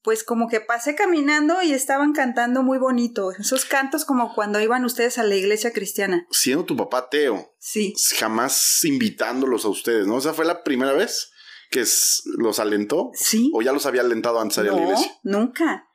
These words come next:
Speaker 1: O sea, yo creo que fue el plan perfecto de Dios y aparte nos vio tan mal mi papá
Speaker 2: <laughs>
Speaker 1: que dijo,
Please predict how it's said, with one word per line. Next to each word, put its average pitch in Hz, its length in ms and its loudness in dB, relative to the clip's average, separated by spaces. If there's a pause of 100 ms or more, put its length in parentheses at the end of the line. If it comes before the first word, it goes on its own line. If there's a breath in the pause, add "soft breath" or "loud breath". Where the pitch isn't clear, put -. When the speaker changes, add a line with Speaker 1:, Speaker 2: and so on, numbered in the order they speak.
(300)
Speaker 1:
O 170 120 -4
sea, 202 140 0
yo 233 140 0
creo 302 160 -2
que 277 120 -2
fue 254 240 -2
el 247 140 -4
plan 226 400 -2
perfecto 240 480 -2
de 240 140 2
Dios 208 300 2
y 233 40 0
aparte 202 540 -2
nos 196 260 0
vio 214 240 2
tan 349 240 2
mal 226 340 0
mi 262 120 2
papá 160 480 -6
Speaker 2:
<laughs> - 420 -4
Speaker 1:
que - 160 0
dijo, 269 320 0